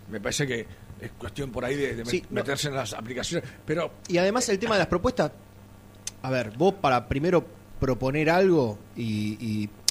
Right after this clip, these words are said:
Speaker 2: vos pa-, para proponer algo, nosotros trabajamos juntos, para proponer algo tenemos que ponernos de acuerdo. Digo, si los trinomios todavía no están definidos, más allá de que ya se sepa, quizás que Doman va a ser la cabeza,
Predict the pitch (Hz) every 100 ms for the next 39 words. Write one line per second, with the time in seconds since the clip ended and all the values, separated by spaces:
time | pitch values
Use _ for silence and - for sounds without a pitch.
0 | - - - - 110 143 - 123 - -
1 | - 120 131 123 135 170 196 185 135 127
2 | 160 156 143 147 127 131 104 98 110 117
3 | 120 160 220 202 139 139 117 120 117 117
4 | 170 147 101 101 - - - - 120 107
5 | 127 113 127 131 165 156 135 143 135 147
6 | 147 139 170 165 139 143 139 156 151 127
7 | 151 143 131 147 139 123 117 - - -
8 | 123 117 135 127 123 131 131 123 123 -
9 | 127 127 127 127 127 131 139 131 135